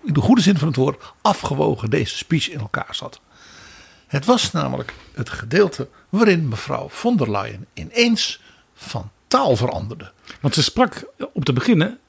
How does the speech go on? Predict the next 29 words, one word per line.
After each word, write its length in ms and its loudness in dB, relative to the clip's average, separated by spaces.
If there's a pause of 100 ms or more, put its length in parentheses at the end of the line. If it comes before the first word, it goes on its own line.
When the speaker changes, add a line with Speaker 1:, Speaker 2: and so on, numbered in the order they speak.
(120)
Speaker 2:
Engels 440 2
in 120 -2
haar 120 2
speech. 380 -6
Speaker 1:
Uitvoerig 460 4
in 80 2
het 80 -4
Engels. 340 -10
En 320 -2
ineens 640 0 (280)
ging 340 -2
ze 240 -14
over 320 -2
op 200 -12
het 160 -10
Duits. 440 -8 (360)
En 140 4
dat 200 -4
begon 520 -2
met 180 -4
een 200 -10 (400)
gloedvol 1000 4 (180)
betoog 580 0 (540)
over 300 0
de 180 -4
culturele 640 0
diversiteit 880 -4 (340)
in 160 0
Europa. 540 -8